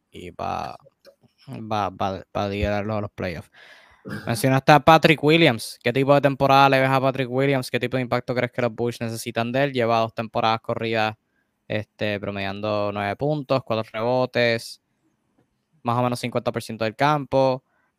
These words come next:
Eh, la temporada pasada, cincuenta y un por ciento en triples, pero solamente uno punto siete intentos por juego.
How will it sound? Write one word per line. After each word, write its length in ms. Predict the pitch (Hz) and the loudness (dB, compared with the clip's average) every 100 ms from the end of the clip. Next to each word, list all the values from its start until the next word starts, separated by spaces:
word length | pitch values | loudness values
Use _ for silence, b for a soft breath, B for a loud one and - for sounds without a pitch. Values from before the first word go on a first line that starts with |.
| _ | _
Eh, 160 | 110 104 | -8 -6
la 120 | 101 | -6
temporada 440 | 113 107 110 113 | -8 -6 -2 -2
pasada, 360 | 120 123 131 127 | -2 0 2 2
cincuenta 380 | 123 123 117 113 | -2 -4 -6 -4
y 60 | 113 | -6
un 100 | 113 | -4
por 120 | 123 | -6
ciento 280 | 123 123 127 | -6 -4 -4
en 120 | 120 | -2
triples, 340 | 123 131 123 - | -4 -2 -4 -2
pero 260 | 117 101 | -4 -2
solamente 440 | - 107 113 110 113 | -4 -6 -6 -4 -4
uno 220 | 113 110 | -4 -6
punto 240 | 113 107 | -8 -10
siete 220 | - 107 | -10 -8
intentos 320 | 107 101 - - | -8 -10 -12 -10
por 140 | 95 | -4
juego. 600 | 120 151 143 131 127 127 | 4 6 6 4 2 -2